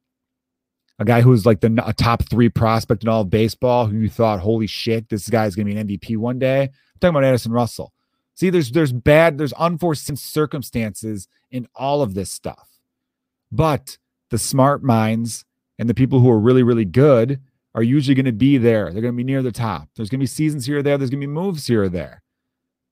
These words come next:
And I think that's why I kind of, I'm gonna pivot from that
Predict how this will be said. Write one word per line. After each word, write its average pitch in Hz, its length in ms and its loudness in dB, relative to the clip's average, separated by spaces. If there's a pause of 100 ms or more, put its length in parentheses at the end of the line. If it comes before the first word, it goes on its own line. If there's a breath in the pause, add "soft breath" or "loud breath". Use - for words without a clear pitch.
(760)
And 139 80 0
I 147 40 2
think 214 140 -2
that's 220 180 0
why 180 160 6
I 160 60 4
kind 170 240 2
of, 147 140 -4
I'm 151 100 -4
gonna 147 140 0 (280)
pivot 180 300 -2
from 143 220 -6
that 143 380 -2